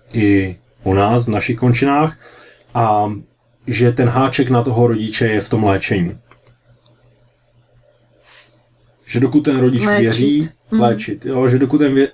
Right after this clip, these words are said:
Speaker 1: rodič věří, že to dítě se potřebuje vyléčit, tak je tam ten háček. A já vysvětlím hned, proč je tam ten háček. Protože to, co jsme řekli na začátku, je, a může to znít všelijak, ale prostě je to pravda.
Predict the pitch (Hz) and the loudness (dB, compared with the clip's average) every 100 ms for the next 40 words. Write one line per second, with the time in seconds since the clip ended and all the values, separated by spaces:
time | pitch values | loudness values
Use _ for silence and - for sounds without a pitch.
0 | _ 151 139 131 127 131 123 131 131 120 | _ 0 0 0 0 0 2 0 0 0
1 | 123 127 123 143 107 107 110 120 135 131 | 0 0 -2 -2 -2 0 0 0 0 -2
2 | - - - - 127 135 123 123 127 113 | -6 -20 -10 -4 0 0 2 2 2 0
3 | 107 - 98 123 127 143 135 151 151 131 | -4 -6 -4 0 2 0 0 0 0 0
4 | 143 - 127 123 117 104 101 95 92 90 | -2 0 -2 0 -2 -4 -4 -2 -2 -4
5 | - - - - - - - 127 123 - | -8 -14 -20 -20 -20 -20 -4 -2 0 0
6 | 156 160 175 170 165 165 160 98 92 113 | 2 2 0 2 2 2 -2 -2 -2 -2
7 | - 123 123 - 135 135 135 120 110 107 | 0 0 0 0 2 4 2 0 0 2
8 | 117 127 139 - - - - - _ _ | 2 0 -2 -12 -20 -20 -20 -20 _ _
9 | - - _ _ _ - 135 147 160 143 | -20 -20 _ _ _ 0 2 4 2 2
10 | 143 135 - 131 127 117 110 110 123 - | 0 0 -2 0 2 0 -2 -2 -2 2
11 | 113 110 113 110 101 95 | 0 0 -2 -2 0 -2